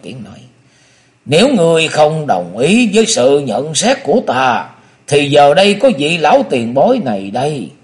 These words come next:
là người kiếm học cao gấp trăm lần ngươi. Ngươi cứ thử xem cho biết lời nói của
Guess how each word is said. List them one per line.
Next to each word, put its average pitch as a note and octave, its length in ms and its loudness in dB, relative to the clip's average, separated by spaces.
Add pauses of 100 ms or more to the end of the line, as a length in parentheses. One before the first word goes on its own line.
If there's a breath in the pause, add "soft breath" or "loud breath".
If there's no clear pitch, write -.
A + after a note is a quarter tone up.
(140)
là G2 200 -2
người G2 460 -8 (400)
kiếm C4+ 300 -2
học B2+ 400 -4
cao C3 300 2
gấp - 320 -2
trăm D3+ 280 0
lần F#2+ 340 -4
ngươi. C3+ 360 -2 (380 soft breath)
Ngươi C#3+ 160 2
cứ A3 180 4
thử A3+ 340 2
xem C#3+ 280 2 (100)
cho C3+ 200 4
biết G#3 340 -2
lời G2+ 280 0
nói G3+ 180 2
của D#3+ 240 -4